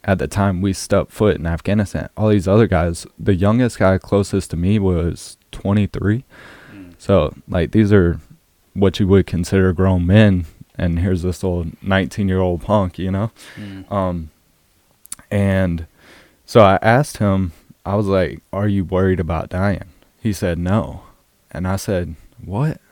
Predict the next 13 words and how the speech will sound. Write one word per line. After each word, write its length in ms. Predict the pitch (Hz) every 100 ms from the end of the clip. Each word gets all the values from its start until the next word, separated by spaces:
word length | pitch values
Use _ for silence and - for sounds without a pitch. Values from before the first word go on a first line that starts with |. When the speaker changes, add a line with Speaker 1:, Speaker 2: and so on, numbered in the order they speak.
| -
Speaker 1:
I 60 |
was 120 | 110 95
like, 120 | 92
"You 60 | 110
got 180 | 113
a 40 | 80
wife 320 | 90 101 -
and 100 | 110
kid." 280 | - 147 95 - - - - _ _ _
And 340 | 101 98 90 82 _ _ _ _ _ _
he 220 | 120 127
told 300 | 127 127 104 92
me, 380 | 107 123 92